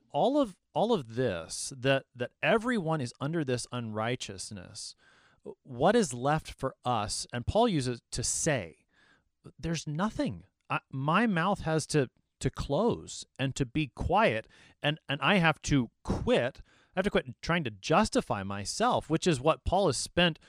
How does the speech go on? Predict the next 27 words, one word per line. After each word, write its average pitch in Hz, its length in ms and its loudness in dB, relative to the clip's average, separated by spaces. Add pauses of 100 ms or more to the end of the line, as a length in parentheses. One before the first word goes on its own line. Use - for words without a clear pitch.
(320)
you 147 80 -2
know, 143 100 -4
chapter, 165 420 2
the 143 120 -6
end 160 160 2
of 175 80 0
chapter 147 340 0
one 113 280 -4
and 123 140 -8
chapter 139 360 -6
two 170 480 2 (640)
really 147 320 4
addressing 135 560 0
is, 135 260 -2 (140)
is 120 120 -6
these 131 160 -4
various 139 400 0
attempts 113 560 -6 (460)
to 151 440 2
justify 107 640 0 (160)
ourselves, 107 760 -6
whether, 139 340 2
whether 131 300 2
that's, 127 400 0
"Well, 127 300 0 (120)
I, 123 260 2 (520)
I, 151 320 6